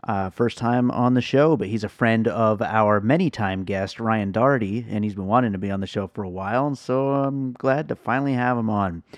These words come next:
Uh, but before we get into that conversation, I do wanna remind you to make sure you are subscribed to Piecing It Together on your podcast app of choice, and follow us on social media at Piecing Pod.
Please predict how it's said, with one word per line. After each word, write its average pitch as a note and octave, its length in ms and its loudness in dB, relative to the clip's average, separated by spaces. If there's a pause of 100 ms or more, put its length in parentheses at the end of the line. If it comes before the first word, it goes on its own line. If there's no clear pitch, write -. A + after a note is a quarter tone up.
(460)
Uh, G2+ 400 2
but G2+ 240 -2
before D#3 240 2
we D3 100 4
get C#3 100 4
into C3 100 2
that B2+ 160 2
conversation, C#3+ 760 -2
I F#2+ 160 -4
do G#2+ 160 -2
wanna G#2+ 180 0
remind G#2 380 0
you C3+ 100 0
to A2+ 260 -6
make G2+ 200 -4
sure A2+ 160 -2
you G#2+ 160 -2
are G#2 80 -2
subscribed G2 800 -8
to - 40 -14
Piecing G#2+ 300 -4
It G#2+ 100 -4
Together A2 320 -2
on B2 140 0
your F#2 120 -6
podcast G2 580 -8
app G2+ 180 -10
of - 100 -20
choice, - 580 -4 (340)
and G#2+ 220 0
follow G2+ 280 4
us F#2+ 140 -6
on G#2 80 -6
social G2+ 320 -8
media A2+ 380 2
at - 280 -8
Piecing C3 380 -4
Pod. C#3+ 480 -2